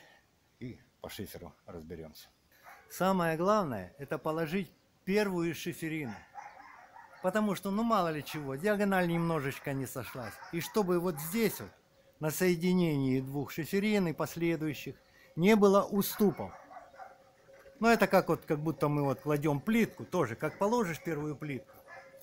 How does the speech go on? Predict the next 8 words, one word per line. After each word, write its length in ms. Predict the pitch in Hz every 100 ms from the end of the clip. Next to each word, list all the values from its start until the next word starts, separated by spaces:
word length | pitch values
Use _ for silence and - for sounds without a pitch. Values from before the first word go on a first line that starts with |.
| -
прилепишь 540 | - 190 220 214 156 -
ее 240 | 131 107 -
неправильно, 600 | 143 147 165 139 110 95 - -
так 180 | 202 202
и 60 |
остальные 540 | 196 151 - 170 151 127
пойдут 340 | 123 113 113
неправильно. 440 | 120 117 110 104